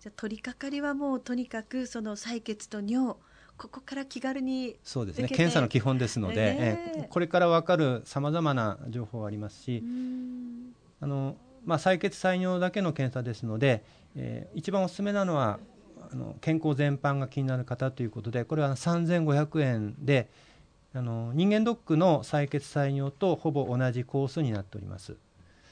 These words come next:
Speaker 2: すから、あの、貧血とか肝臓の検査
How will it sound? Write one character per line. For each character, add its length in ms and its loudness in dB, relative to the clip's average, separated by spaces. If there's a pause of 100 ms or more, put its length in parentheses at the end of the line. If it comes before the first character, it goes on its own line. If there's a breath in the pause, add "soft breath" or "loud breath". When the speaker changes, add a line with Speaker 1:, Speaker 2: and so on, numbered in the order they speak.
(400 soft breath)
Speaker 2:
す 60 -20
か 120 -8
ら、 60 -4
あ 20 -2
の、 180 -2
貧 240 0
血 280 -4
と 120 -4
か 460 -2
肝 300 -2
臓 160 -2
の 100 -2
検 320 -6
査 300 -8